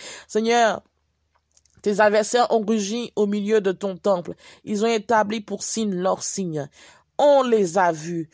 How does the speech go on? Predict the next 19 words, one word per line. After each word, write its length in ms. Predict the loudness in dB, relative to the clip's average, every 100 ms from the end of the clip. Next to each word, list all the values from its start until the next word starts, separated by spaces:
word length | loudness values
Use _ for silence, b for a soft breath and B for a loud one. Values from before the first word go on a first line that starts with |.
| b b _
pareils 460 | 0 2 4 4 4
à 140 | 0
celui 380 | 0 0 0 -2
qui 160 | -6 -4
lève 420 | 0 0 -2 -10 _ B B B
la 280 | -2 0 0 -2
cognée 360 | -2 0 -2
dans 160 | 0 0
une 180 | 0 -2
épaisse 400 | -2 -2 -2 -4
forêt. 400 | -6 -4 -4 -8 _ _ B B B
Et 160 | 2 2
bientôt, 680 | 2 0 -2 0 0 0 -2 b b
ils 220 | -4 -2
ont 120 | 0
brisé 440 | 0 2 2 0 -2
toutes 220 | -4 -2
les 200 | -2 -2
sculptures 680 | -6 -14 -14 -8 -4 -4